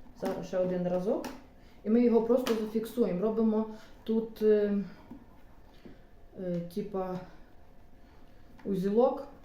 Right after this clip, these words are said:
по-русски говорю. Так, щось получається.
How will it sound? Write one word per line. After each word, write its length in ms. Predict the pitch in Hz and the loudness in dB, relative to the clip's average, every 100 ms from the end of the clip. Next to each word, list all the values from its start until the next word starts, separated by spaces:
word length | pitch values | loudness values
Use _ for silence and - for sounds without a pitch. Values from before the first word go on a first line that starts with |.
| - - | -18 -10
по-русски 380 | 190 190 - 180 | -6 -6 -4 -4
говорю. 340 | 180 185 208 - - - - - - - - 175 - - - | -4 -4 -6 -8 -16 -20 -16 -16 -16 -18 -16 -16 -16 -14 -10
Так, 120 | 180 - - - - - - - - - - | -10 -10 -20 -20 -16 -16 -16 -20 -20 -20 -12
щось 160 | 175 175 | -8 -6
получається. 720 | - 190 185 190 165 156 | -4 -2 -2 -4 -4 -4